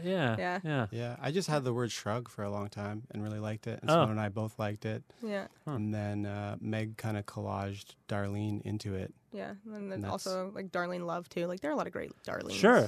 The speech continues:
Speaker 3: There's some
Speaker 2: Yeah.
Speaker 3: good Darlenes.
Speaker 1: Sure, there
Speaker 2: Yeah.
Speaker 1: are some good Darlenes.
Speaker 2: Yeah.
Speaker 1: "It was twenty years ago today," Meg says at one point,
Speaker 3: Mm-hmm.
Speaker 1: which reminded me of the song Sergeant Pepper's Lonely Hearts Club
Speaker 3: Mm-hmm.
Speaker 1: Band. Is that a reference to that?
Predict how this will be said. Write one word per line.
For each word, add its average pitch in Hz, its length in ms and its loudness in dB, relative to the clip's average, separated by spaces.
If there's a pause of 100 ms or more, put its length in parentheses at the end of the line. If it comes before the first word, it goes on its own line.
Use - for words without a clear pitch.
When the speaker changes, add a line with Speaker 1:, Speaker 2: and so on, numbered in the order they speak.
(120)
Speaker 3:
There's 151 120 -6
some 120 100 4
Speaker 2:
Yeah. 147 60 4
Speaker 3:
good 131 140 4
Darlenes. 104 500 4
Speaker 1:
Sure, 160 140 8
there 143 140 10
Speaker 2:
Yeah. 185 80 4
Speaker 1:
are - 40 4
some 160 180 8
good - 280 6
Darlenes. 185 720 4
Speaker 2:
Yeah. 180 260 2 (280)
Speaker 1:
"It 165 80 6
was 165 160 8
twenty 185 280 8
years 185 220 8
ago 160 300 8
today," 160 420 8
Meg 113 280 6
says 110 340 4
at 104 80 0
one 104 220 2
point, 107 400 0
Speaker 3:
Mm-hmm. 92 80 -2
Speaker 1:
which 110 440 4
reminded 120 560 4
me 117 160 2
of 101 380 -4
the 107 180 -2
song 113 460 4
Sergeant 113 380 2
Pepper's 110 340 0
Lonely 107 240 -2
Hearts 117 240 -4
Club 101 160 -6
Speaker 3:
Mm-hmm. 110 100 -2
Speaker 1:
Band. 101 340 -4 (580)
Is 113 100 -2
that 120 160 6
a 123 40 4
reference 120 360 2
to 117 80 0
that? 123 220 0